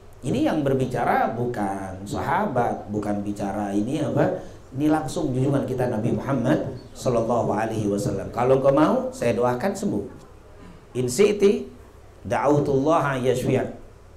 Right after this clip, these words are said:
Kalau engkau mau, saya akan doa kepada Allah, Allah akan berikan kesembuhan kepada kamu. "Wa in syi'ti sabart." Tapi kalau engkau mau, sabar. Fasbiri, sabar. Kenapa? La hisaba alaiki yaumil qiyamah. Insya Allah la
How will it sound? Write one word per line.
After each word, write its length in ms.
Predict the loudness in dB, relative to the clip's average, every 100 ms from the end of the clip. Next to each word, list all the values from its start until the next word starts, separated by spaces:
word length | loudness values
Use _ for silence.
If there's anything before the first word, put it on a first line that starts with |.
| -20 -20 -6
Kalau 240 | 0 2 4
engkau 160 | 4
mau, 180 | 4 2 0
saya 240 | -4 -4 -4
akan 160 | -2
doa 140 | 0 0 2
kepada 240 | 2 4
Allah, 220 | 4 2 -2 -8 -16 -20 -20 -18
Allah 160 | -10 -8
akan 160 | -6
berikan 320 | -2 0 -2 -4
kesembuhan 400 | -8 -6 -6 -4
kepada 180 | -4 -4
kamu. 240 | -6 -10 -4
"Wa 160 | 4 4
in 80 | 4
syi'ti 400 | 4 4 4 6
sabart." 480 | 6 6 4 0 -10 -18 -20 -20 -20 -20 -18 -2
Tapi 240 | 2 6
kalau 320 | 6 8 6
engkau 160 | 6 4
mau, 300 | 4 4 2
sabar. 400 | 2 2 0 -6 -6 0
Fasbiri, 560 | 0 2 2 2 -2 -12
sabar. 480 | -2 0 2 0 -4 -14 -20 -6
Kenapa? 560 | 0 2 4 2 0 -8 -18 -20 -16 -2
La 240 | 0 2
hisaba 560 | 0 -2 -2 -2 -4 -6
alaiki 240 | -6 0
yaumil 320 | 0 0 -2
qiyamah. 640 | -4 -6 -8 -12 -18 -10 -6
Insya 320 | -4 -2 -2
Allah 240 | 0
la 20 | 2